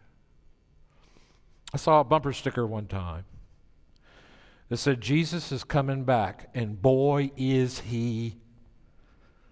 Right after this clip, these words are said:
angry." <laughs> It didn't say angry, but you get it. The wrath of the Lamb. People are terrified.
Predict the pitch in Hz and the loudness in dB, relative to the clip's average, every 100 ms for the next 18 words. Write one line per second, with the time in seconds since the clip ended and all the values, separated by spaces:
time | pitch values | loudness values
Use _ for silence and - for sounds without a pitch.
0 | _ - 127 117 85 - - - - - | _ -6 -4 -4 -8 -16 -20 -12 -12 -12
1 | - - - - - - - 135 139 139 | -18 -20 -20 -20 -20 -20 -6 -2 0 2
2 | 160 160 127 110 92 87 113 - - - | 2 2 0 -4 -6 -10 -12 -16 -20 -20
3 | - - - - - _ _ 110 110 120 | -20 -20 -20 -20 -20 _ _ -2 0 0
4 | 139 147 123 - - - - - - - | 4 4 4 0 -14 -20 -20 -20 -20 -20
5 | - - _ - - - - - - - | -20 -20 _ -20 -20 -20 -20 -20 -20 -20
6 | - - - - 117 127 131 123 123 117 | -20 -20 -10 -4 2 4 4 0 -4 -4
7 | 110 104 87 82 - - - - - - | -4 -6 -8 -10 -16 -18 -16 -14 -16 -18
8 | - _ - - - - - - - - | -20 _ -20 -20 -18 -18 -20 -20 -6 0
9 | 170 165 151 147 - 110 - - - 147 | 2 4 2 0 -4 -4 -4 -8 -6 2
10 | 131 110 - 95 85 - | 4 4 -2 -6 -8 -12